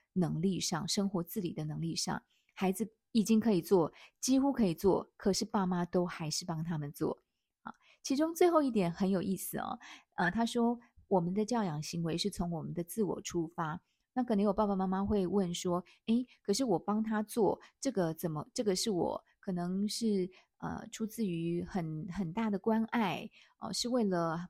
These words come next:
不想让孩子辛苦，这个不能算是从我们的自我出发吧？”但其实不是这样的。我的解读是，很多事情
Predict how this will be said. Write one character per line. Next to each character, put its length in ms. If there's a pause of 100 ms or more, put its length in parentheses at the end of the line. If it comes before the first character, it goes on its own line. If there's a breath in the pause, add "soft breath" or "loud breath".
不 80
想 200
让 120
孩 120
子 120
辛 240
苦， 320 (220 soft breath)
这 100
个 80
不 140
能 140
算 180
是 140
从 180
我 80
们 140
的 80
自 160
我 120
出 200
发 260
吧？” 240 (340)
但 180
其 200
实 340 (160 soft breath)
不 80
是 160
这 120
样 200
的。 160 (360 loud breath)
我 100
的 120
解 180
读 180
是， 300 (240 soft breath)
很 160
多 160
事 160
情 360